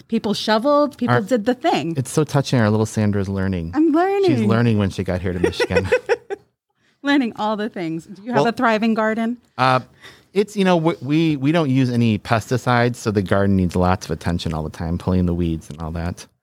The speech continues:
Speaker 1: Oh, okay.
Speaker 2: I get so many people in my house care about drinking water.
Speaker 1: Oh.
Speaker 2: <laughs> So I guess we'll abide by that. So, yeah, so w-, garden. We, I wanted to talk about gardening for a reason, 'cause you get that a
Speaker 1: Mm-hmm.
Speaker 2: little bit later on. But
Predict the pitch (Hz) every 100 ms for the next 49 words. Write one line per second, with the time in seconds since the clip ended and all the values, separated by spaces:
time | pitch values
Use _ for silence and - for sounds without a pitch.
0 | - 170 165 151 160 - 185 175 _ -
1 | 135 - - - - 131 131 123 110 107
2 | 107 - - 98 92 90 - 98 92 95
3 | 92 87 82 76 78 - - 214 208 202
4 | 131 151 165 - - 120 - 139 98 123
5 | - 247 - 403 - 494 - 117 120 -
6 | 107 95 82 78 71 73 71 67 - _
7 | _ - 135 135 165 117 - 135 131 -
8 | 127 160 127 143 156 165 151 160 131 139
9 | 151 147 135 135 110 113 110 113 107 101
10 | 98 85 92 104 104 95 95 214 107 92
11 | 98 110 110 110 143 95 92 117 139 _
12 | _ _ 113 110 110